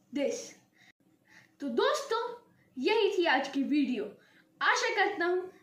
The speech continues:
आप सबको ये वीडियो पसंद आई होगी। तो आप इस वीडियो को लाइक कर देना और आप इस चैनल को सब्सक्राइब कर देना। ये सारी चीज़ें मैंने रॉबर्ट कियोसाकी,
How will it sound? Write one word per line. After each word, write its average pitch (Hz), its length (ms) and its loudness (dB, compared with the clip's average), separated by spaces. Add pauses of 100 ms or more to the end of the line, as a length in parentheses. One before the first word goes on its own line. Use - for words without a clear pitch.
(120)
आप 403 200 4
सबको 294 540 -4 (260)
ये 359 200 4
वीडियो 247 320 0 (280)
पसंद 302 460 2
आई 220 220 -4
होगी। 202 340 -12 (380)
तो 185 60 0
आप - 400 -2
इस 494 200 0
वीडियो 277 340 4
को 240 140 -8 (360)
लाइक 381 380 4
कर 403 140 0
देना 349 260 0 (200)
और 262 120 2
आप - 300 -6
इस 523 200 0
चैनल 285 320 2
को 320 160 -4 (280)
सब्सक्राइब 392 640 0
कर 262 100 0
देना। 202 340 -10 (360)
ये 349 300 2
सारी 320 340 4
चीज़ें 233 380 -2 (440)
मैंने 214 280 -4 (300)
रॉबर्ट 466 480 2
कियोसाकी, 277 540 0